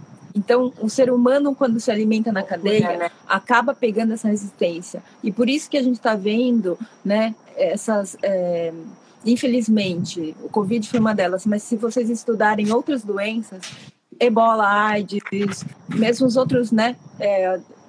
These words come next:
Speaker 1: influenza, tudo vem do,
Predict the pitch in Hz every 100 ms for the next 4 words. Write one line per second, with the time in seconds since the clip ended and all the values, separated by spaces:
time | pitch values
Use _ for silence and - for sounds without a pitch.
0 | - 214 254 233 233 226 214 226 214 -
1 | - - - - - - - - 330 359
2 | 339 226 262 277 277 254 233 240